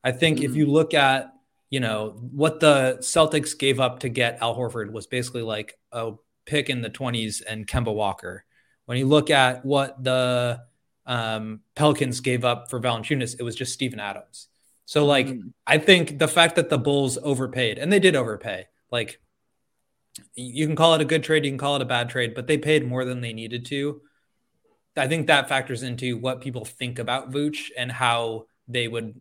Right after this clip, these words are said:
Speaker 1: rank him relative to other centers, which is fair in some, in some ways, but I also think that, like, you're also stripping away just the basketball side of it, which is that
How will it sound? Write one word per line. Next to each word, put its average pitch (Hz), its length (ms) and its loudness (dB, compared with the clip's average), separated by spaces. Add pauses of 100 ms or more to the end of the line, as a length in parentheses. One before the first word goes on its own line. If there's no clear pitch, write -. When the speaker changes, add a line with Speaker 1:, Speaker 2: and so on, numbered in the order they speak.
Speaker 1:
rank 117 260 -6
him 110 420 -10
relative 120 440 -4
to 107 120 -12
other 104 160 -12
centers, 101 400 -14
which 131 240 -4 (720)
is 196 280 2
fair 170 400 4
in 165 100 -4
some, 151 340 -6
in 139 80 -8
some 135 220 -6
ways, 170 240 -4
but 139 140 0
I 147 40 6
also 151 240 2
think 143 380 -2
that, 127 220 -2
like, 113 280 -6
you're 131 200 -6
also 131 240 -4
stripping 123 400 -10
away 113 240 -4
just - 340 -8
the - 80 -6
basketball 120 460 0
side 101 180 -6
of 95 100 -10
it, 98 200 -10
which 110 120 -16
is 113 140 -14
that 107 240 -8